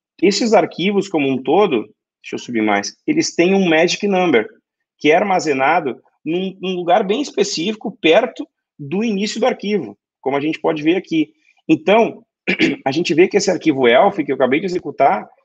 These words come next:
ele tem aqui, ó, um, um número de identificação chamado de magic number. Então, aqui a gente consegue ver essa informação exatamente de como ele funciona. Se a gente voltar aqui pra nossa, deixa eu fechar isso aqui,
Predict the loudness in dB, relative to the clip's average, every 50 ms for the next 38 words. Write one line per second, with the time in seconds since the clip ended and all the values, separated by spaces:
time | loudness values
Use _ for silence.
0 | _ _ _ _ -6 -4 -4 -4 -4 -4 -4 -4 -4 -4 -6 -6 -6 -2 0 2
1 | 2 2 2 0 -2 -8 _ _ _ _ _ _ _ -6 -4 -2 -2 -2 -4 -6
2 | -10 _ _ _ _ _ _ _ _ _ _ _ -6 -4 -2 0 2 2 2 0
3 | 0 -2 -4 -4 -6 -6 -4 -4 -4 -2 -4 -6 -4 -2 -2 0 2 2 2 2
4 | 2 0 -4 -4 -4 -4 -6 -8 _ _ _ -20 -16 -8 -4 0 2 4 4 4
5 | 4 4 2 0 -4 -2 0 2 2 2 2 2 2 0 0 -4 -4 0 0 2
6 | 2 0 -2 -2 -4 -4 -4 -4 -6 -4 -2 0 0 0 2 2 2 2 2 0
7 | -2 -8 _ _ _ _ -2 -2 0 0 -2 -4 -6 -4 0 0 0 2 0 -2
8 | -2 -2 0 2 2 0 -2 -6 -10 _ _ _ _ _ -6 -4 0 0 0 0
9 | 0 -2 -2 -4 -4 -2 -2 0 2 0 0 -2 -4 -4 -2 0 2 2 2 0
10 | -2 -4 _ _ _ _ -12 -8 -6 -4 -4 -4 -2 -2 -2 -2 0 2 2 2
11 | 2 0 -4 -6 -4 -4 -2 -2 -4 -4 -4 -4 -4 -4 -4 -6 -10 -14 _ _
12 | _ _ _ _ -20 -20 -20 -18 -16 -14 -12 -12 -12 -14 -16 -14 _ -8 -6 -6
13 | -8 -10